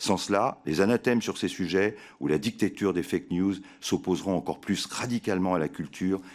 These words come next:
et à la rationalité de la démarche scientifique. En tant qu'instrument de connaissance, la science a aussi, en particulier dans ces domaines, un rôle secondaire, certes,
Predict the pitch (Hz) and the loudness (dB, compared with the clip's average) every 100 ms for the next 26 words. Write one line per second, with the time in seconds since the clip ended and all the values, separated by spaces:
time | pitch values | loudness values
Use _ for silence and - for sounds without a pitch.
0 | - - 73 76 73 92 - 82 80 76 | -12 -4 -2 -2 -2 -4 -4 -4 -4 -4
1 | - 76 73 69 67 - - - - - | -4 -2 0 -2 -4 -6 -12 -14 -18 -20
2 | - - _ _ _ _ _ _ _ - | -20 -20 _ _ _ _ _ _ _ -18
3 | - _ _ 80 107 104 117 104 - 113 | -18 _ _ -2 0 2 2 0 0 4
4 | 113 110 107 95 90 113 98 87 - 98 | 4 4 4 2 2 0 0 -2 0 0
5 | 95 - 82 87 - 101 95 - _ _ | 0 2 2 2 0 -6 -8 -16 _ _
6 | _ _ - 101 - - 85 85 78 78 | _ _ -2 -2 -4 -8 -6 -4 -2 -2
7 | - 73 76 78 87 95 - _ _ _ | -4 -2 -2 0 -4 -6 -14 _ _ _
8 | _ _ _ _ 78 - 92 101 95 - | _ _ _ _ -6 2 4 4 0 -6
9 | - _ _ _ _ - - 110 113 123 | -20 _ _ _ _ -6 -2 2 2 2
10 | 113 - - 110 - | 0 -2 -4 -4 -6